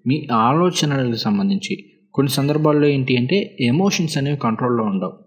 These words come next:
కాసేపు ఆనందంగా ఉంటారు, కాసేపు కోపంగా ఉంటారు, కాసేపు బాధలో ఉంటారు. ఇలా మిక్స్డ్ ఎమోషన్స్ ఉండేందుకు ఆస్కారం ఉంది. కాబట్టి మీరు ప్రతిరోజు కూడా దుర్గాదేవి అమ్మవారికి సంబంధించిన స్తోత్రాలను పారాయణం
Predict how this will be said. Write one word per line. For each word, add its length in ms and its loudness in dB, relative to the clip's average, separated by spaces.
కాసేపు 340 0
ఆనందంగా 400 0
ఉంటారు, 300 -2
కాసేపు 420 -2
కోపంగా 420 0
ఉంటారు, 520 -2
కాసేపు 380 -2
బాధలో 380 -2
ఉంటారు. 320 -2
ఇలా 320 -2
మిక్స్డ్ 340 0
ఎమోషన్స్ 540 -2
ఉండేందుకు 440 0
ఆస్కారం 460 -4
ఉంది. 320 -2
కాబట్టి 320 0
మీరు 180 2
ప్రతిరోజు 560 0
కూడా 380 0
దుర్గాదేవి 600 2
అమ్మవారికి 600 0
సంబంధించిన 400 0
స్తోత్రాలను 560 -2
పారాయణం 440 -2